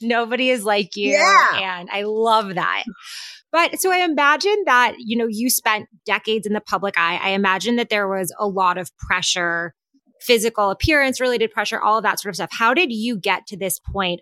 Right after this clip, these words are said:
Speaker 1: of feeling this way about aging and having this attitude towards not even,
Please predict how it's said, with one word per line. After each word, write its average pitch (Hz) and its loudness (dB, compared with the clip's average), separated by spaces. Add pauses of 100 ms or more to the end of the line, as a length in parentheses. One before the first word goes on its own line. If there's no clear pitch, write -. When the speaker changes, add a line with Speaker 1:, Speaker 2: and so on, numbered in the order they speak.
(100)
Speaker 1:
of 175 -4 (640)
feeling 208 2
this 175 -4
way - -2
about 160 -2
aging 165 -6
and 165 -12
having 170 -4
this 165 -6
attitude 160 -8
towards 165 -10
not 220 2
even, 285 -4